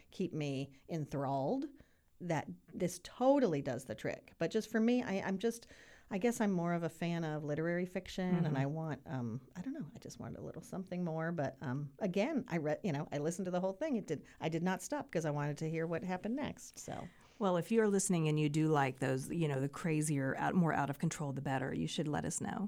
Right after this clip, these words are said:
Speaker 2: what,
Speaker 1: Yeah,
Speaker 2: what
Speaker 1: you
Speaker 2: does
Speaker 1: know,
Speaker 2: it for you.
Speaker 1: and I, I'm gonna mention right here how, maybe how to let us know
Speaker 2: Oh,
Speaker 1: those
Speaker 2: yes, that's
Speaker 1: things.
Speaker 2: perfect.
Speaker 1: <laughs>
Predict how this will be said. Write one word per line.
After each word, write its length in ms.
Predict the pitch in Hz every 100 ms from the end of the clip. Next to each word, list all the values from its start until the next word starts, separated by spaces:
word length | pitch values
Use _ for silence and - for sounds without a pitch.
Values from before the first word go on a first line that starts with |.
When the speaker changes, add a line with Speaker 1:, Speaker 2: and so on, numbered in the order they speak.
| -
Speaker 2:
what, 100 | 196
Speaker 1:
Yeah, 160 | 190 151
Speaker 2:
what 260 | 180 160
Speaker 1:
you 60 | 302
Speaker 2:
does 160 | 311 262
Speaker 1:
know, 60 |
Speaker 2:
it 20 | 254
for 120 | 156
you. 180 | - 202 -
Speaker 1:
and 160 | 247
I, 60 | 269 320 - - -
I'm 100 | 247
gonna 160 | 294 233
mention 360 | 190 190 185
right 160 | 165 156
here 240 | 180 156
how, 260 | 151 208 - 226
maybe 240 | 185 180
how 240 | 165 233 254
to 120 | 214
let 220 | 147 117
us 180 | 104 -
know 220 | - 90
Speaker 2:
Oh, 80 | 311
Speaker 1:
those 80 | 480
Speaker 2:
yes, 140 | 508 277
that's 120 | 156
Speaker 1:
things. 180 | 170 233
Speaker 2:
perfect. 440 | 311 240 160 -
Speaker 1:
<laughs> 140 | 269